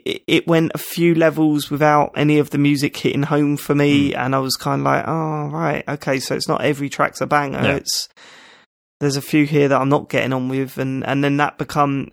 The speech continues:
Speaker 1: actually, there's more that I'm not getting on with than ones that I am. So, yeah, I, I, it didn't really hit home with me yet. But as I say, I mean, maybe that changes when I start going through the levels faster because I'm actually using the boosts that are at my, um,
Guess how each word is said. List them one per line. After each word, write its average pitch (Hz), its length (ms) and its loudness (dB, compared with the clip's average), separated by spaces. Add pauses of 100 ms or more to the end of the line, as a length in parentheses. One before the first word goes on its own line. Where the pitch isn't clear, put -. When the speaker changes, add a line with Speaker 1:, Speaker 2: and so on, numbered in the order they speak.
Speaker 1:
actually, 139 600 -2
there's 135 240 0
more 143 260 4
that 135 100 2
I'm 135 140 0
not 135 200 0
getting 131 200 0
on 131 160 -2
with 131 220 -6
than 131 280 -6
ones 135 260 -2
that 131 80 0
I 131 140 -2
am. 151 360 -6 (160)
So, 127 320 -2 (720)
yeah, 135 340 2
I, 123 140 0
I, 131 160 0
it 80 520 -4
didn't 127 280 -6
really 131 540 0
hit - 260 -4
home 135 220 -2
with - 160 -10
me 117 140 -6
yet. 107 180 -6 (260)
But - 240 0 (140)
as 143 180 -2
I 143 40 -2
say, 139 360 0
I 127 40 -4
mean, 139 240 0
maybe 151 260 2
that 139 180 2
changes 139 540 -2
when 131 140 -2
I 131 80 -2
start 127 520 0 (640)
going 135 220 2
through 143 200 -2
the 131 100 0
levels 139 360 0
faster 120 400 -4
because - 280 -6
I'm 131 100 0
actually 131 240 -2
using 131 380 2
the 123 80 0
boosts 131 340 2
that - 160 0
are 123 140 0
at - 120 -8
my, 127 280 -2
um, 131 260 -4